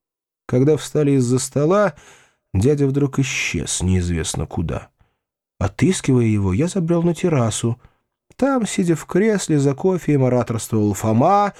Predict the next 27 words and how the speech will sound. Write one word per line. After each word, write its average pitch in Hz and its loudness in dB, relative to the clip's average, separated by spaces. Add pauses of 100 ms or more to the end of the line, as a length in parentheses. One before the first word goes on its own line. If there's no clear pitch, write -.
(240)
сильно 160 2
подкураженный. 147 2 (320)
Около 226 2
него 190 2
были 160 0
только 135 2
Ежевикин, 175 0
Бахчеев 135 0
и 127 2
Мизинчиков. 95 -2 (560)
Я 135 2
остановился 214 -2
послушать. - -4 (100)
«Почему?» — 320 4
кричал 156 -2
Фома. 143 2 (400)
«Почему 285 4
я 294 4
готов 269 2
сейчас 277 0
же 262 -2
идти 269 -4
на 254 4
костер 254 2
за 233 -2
мои 254 2
убеждения? 220 0